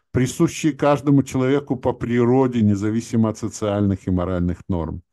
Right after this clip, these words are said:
Это право на жизнь, свободу и стремление к счастью. Эти естественные права находятся вне рамок конкретных моральных систем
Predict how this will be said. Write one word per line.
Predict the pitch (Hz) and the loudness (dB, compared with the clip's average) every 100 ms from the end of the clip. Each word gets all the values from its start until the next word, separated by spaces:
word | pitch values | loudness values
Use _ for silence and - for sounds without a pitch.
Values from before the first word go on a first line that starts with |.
| _ _ _ | _ _ _
Это | - 123 135 | -8 -4 -4
право | - 139 139 135 | 0 2 4 4
на | 131 139 | 4 2
жизнь, | 110 110 123 113 120 | 0 0 2 2 0
свободу | 113 127 131 120 123 113 113 | 0 0 -2 2 0 0 -2
и | |
стремление | 107 - 110 107 113 104 98 | -4 -2 0 2 2 2 0
к | |
счастью. | - - 95 82 - - - _ _ _ _ - | -6 -8 -6 -6 -10 -18 -18 _ _ _ _ -6
Эти | 113 - | -6 -2
естественные | 131 - 160 160 - 151 143 | -4 -2 -2 -2 0 2 2
права | 135 135 131 135 | 2 0 2 4
находятся | 131 123 147 131 123 131 | 2 0 -2 -2 -4 -4
вне | 110 110 131 143 | 0 4 6 4
рамок | 127 127 127 120 113 | 4 4 4 2 -2
конкретных | 120 110 117 113 123 - 110 - | 0 0 0 0 0 -2 -4 0
моральных | 110 110 113 110 104 - | 0 2 2 2 0 -2
систем | - 95 - 117 120 127 | -8 -12 -6 -4 -2 -4